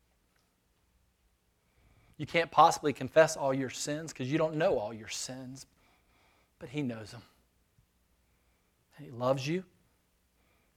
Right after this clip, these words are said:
and he died for you, and he is not putting you in timeout.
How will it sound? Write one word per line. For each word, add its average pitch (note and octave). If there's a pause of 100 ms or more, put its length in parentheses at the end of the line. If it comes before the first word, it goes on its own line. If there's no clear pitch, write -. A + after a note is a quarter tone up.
(120)
and -
he -
died C3
for -
you, F#3 (1300)
and C#3
he B2+
is A2
not C#3
putting D3+
you B2 (920)
in B2+
timeout. B2